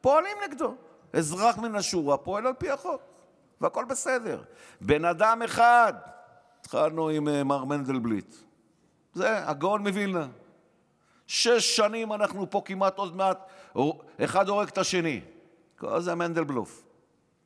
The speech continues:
ועכשיו, הממשיכה שלו הרגילה, בגלל שזה השמאל. ככה עובד השמאל, משתלט לך על כל מוקדי הכוח במדינה, לא משנה, מחר תהיה שבעים מנדטים, שמונים מנדטים,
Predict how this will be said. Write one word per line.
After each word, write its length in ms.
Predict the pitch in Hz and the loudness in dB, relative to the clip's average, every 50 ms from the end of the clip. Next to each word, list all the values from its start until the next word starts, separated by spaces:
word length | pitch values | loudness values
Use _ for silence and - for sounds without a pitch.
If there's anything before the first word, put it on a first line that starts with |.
| _ _ _ _ _ _ - | _ _ _ _ _ _ -2
ועכשיו, 540 | 92 113 117 113 - - 196 208 226 233 214 190 - - - - _ _ _ _ _ _ _ _ _ _ _ _ _ _ _ - | 0 0 0 0 0 2 4 4 4 4 0 -4 -16 -20 -20 -20 _ _ _ _ _ _ _ _ _ _ _ _ _ _ _ -6
הממשיכה 580 | - - 170 190 190 - - 214 - - - 240 | -4 -2 -2 -2 -2 -4 -8 -6 -2 -2 -2 -2
שלו 260 | - 233 214 214 214 | -2 -4 -2 0 0
הרגילה, 560 | 208 180 175 170 170 185 202 214 202 202 170 - - - - - _ _ _ _ _ _ _ | 0 0 -2 -4 -6 -6 -2 0 0 0 0 -4 -10 -16 -20 -20 _ _ _ _ _ _ _
בגלל 460 | - 104 110 123 143 160 170 175 170 | -8 -8 -6 -2 2 2 2 2 2
שזה 540 | 165 - - 117 117 113 117 139 151 156 156 - - | -2 -8 -10 -10 -10 -8 -4 -2 0 0 0 0 -2
השמאל. 520 | 127 - - 131 143 143 143 135 120 95 73 67 - - _ _ _ _ _ _ _ _ _ _ _ _ _ | -8 -8 -6 -6 -4 -2 -2 -2 -2 -4 -6 -10 -18 -20 _ _ _ _ _ _ _ _ _ _ _ _ _
ככה 320 | - 127 143 151 - - 156 | -2 0 0 0 0 -2 -2
עובד 360 | 151 143 131 151 151 151 143 | -2 0 0 0 -2 0 -2
השמאל, 420 | 143 139 - 139 143 143 139 123 | -4 -6 -4 -6 -4 -4 -2 -2
משתלט 600 | 113 117 107 - - - 120 95 127 156 151 151 | -2 -4 -6 -6 -6 -6 -6 -2 0 0 -2 -2
לך 180 | 147 135 - - | -4 -8 -4 -2
על 180 | 131 131 127 123 | -2 -2 -2 -2
כל 200 | - - 147 147 | -4 -4 -4 -4
מוקדי 440 | 139 127 120 107 - 98 107 143 | -4 -6 -8 -10 -12 -6 -4 -2
הכוח 380 | 135 123 - - 143 147 123 127 | -2 -2 -2 -2 -4 -4 -4 -4
במדינה, 640 | 127 135 123 117 101 117 123 131 147 156 160 165 156 156 - - - - _ _ _ - _ _ - | -6 -6 -6 -4 -4 -4 -2 0 2 2 0 0 -2 -8 -16 -20 -20 -20 _ _ _ -20 _ _ -4
לא 120 | - 151 151 | -2 -2 -2
משנה, 280 | 147 - 160 143 151 | 0 -2 -2 -2 -2
מחר 240 | 147 143 - 151 147 | -2 -2 -2 -4 -10
תהיה 200 | - 151 156 151 | -4 -4 -4 -2
שבעים 420 | - - 147 135 127 147 160 160 | -2 -2 -2 0 0 0 0 0
מנדטים, 560 | 156 156 151 151 143 156 151 156 - 156 143 131 | 0 0 -2 0 0 0 0 0 -2 -12 -12 -10
שמונים 480 | - - - 131 131 139 151 160 160 | -10 -10 -8 -8 -6 -4 -4 -2 -2
מנדטים, 640 | 156 156 147 147 147 151 151 151 - 151 147 143 139 | -2 -2 -2 0 0 0 0 -2 -4 -8 -8 -8 -10